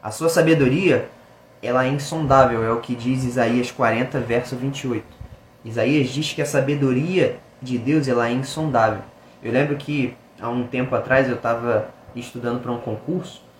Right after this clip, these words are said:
e dentre as matérias que eu tinha que estudar, eu estudei a respeito de embarcações e dos equipamentos que as embarcações, eles, que elas trazem consigo pra que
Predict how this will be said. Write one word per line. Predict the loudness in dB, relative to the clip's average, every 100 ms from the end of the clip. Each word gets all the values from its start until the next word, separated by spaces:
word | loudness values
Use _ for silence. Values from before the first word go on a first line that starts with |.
| _ _
e | -6 0 2 2 0 -4
dentre | -4 -2 -2 -2
as | 0
matérias | 0 0 0 0
que | -6
eu | -8
tinha | -6 -8
que | -8
estudar, | -10 -12 -4 0 0 -4 -16 -4
eu | -4
estudei | -4 -8 -4 0 0
a |
respeito | 0 -4 -6 -4 -4
de | -2
embarcações | 2 2 0 -6 -6 -4 0 0 0
e | -2
dos | 0 0
equipamentos | -2 -2 -2 0 -2 -4 -8
que | -4
as | -2
embarcações, | 0 0 0 -6 -4 -2 -2
eles, | -2 0 -2 -4 -12 -20 -20 -20 _ -20 -20
que | -12
elas | -4 -4 -2
trazem | 0 2 4 2
consigo | -2 -6 -4 -4 -4
pra | -2 -2
que | -2 -2 -2 -2